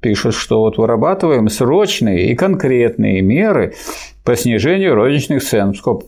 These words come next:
в скобках, будем зверски нажимать на торгово-кооперативную сеть. Так и хочется, чтоб щас кто-нибудь зверски наж-, наж-, нажал бы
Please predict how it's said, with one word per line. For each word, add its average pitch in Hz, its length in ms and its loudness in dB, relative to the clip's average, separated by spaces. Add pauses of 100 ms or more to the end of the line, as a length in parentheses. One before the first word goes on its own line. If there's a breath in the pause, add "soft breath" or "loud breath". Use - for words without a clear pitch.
(100)
в - 80 -12
скобках, 101 460 -2
будем 170 400 2
зверски 127 720 0
нажимать 110 680 2
на 120 120 2
торгово-кооперативную 107 1900 0
сеть. - 340 -4 (440 loud breath)
Так 127 160 0
и 151 40 0
хочется, 139 400 0
чтоб 120 220 0
щас 139 260 0
кто-нибудь 117 380 0
зверски 117 500 0
наж-, 104 300 2
наж-, 110 420 0 (320)
нажал 143 480 2
бы 104 220 0